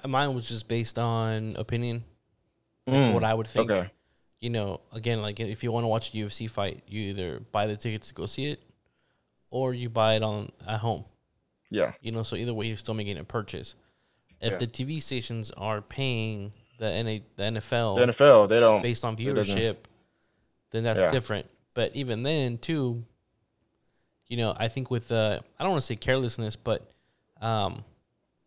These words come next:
Speaker 1: with people getting so antsy nowadays, like, there's, there's starting to be a lot more, um,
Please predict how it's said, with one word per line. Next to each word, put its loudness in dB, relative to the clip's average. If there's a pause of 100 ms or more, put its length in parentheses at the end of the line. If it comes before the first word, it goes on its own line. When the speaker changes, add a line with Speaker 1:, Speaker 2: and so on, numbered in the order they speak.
(800)
Speaker 1:
with -6 (440)
people -8
getting -2
so -4
antsy -2
nowadays, -2
like, -6
there's, -8 (180)
there's -10
starting -2
to -6
be -6
a -2
lot -2
more, -6 (640)
um, -6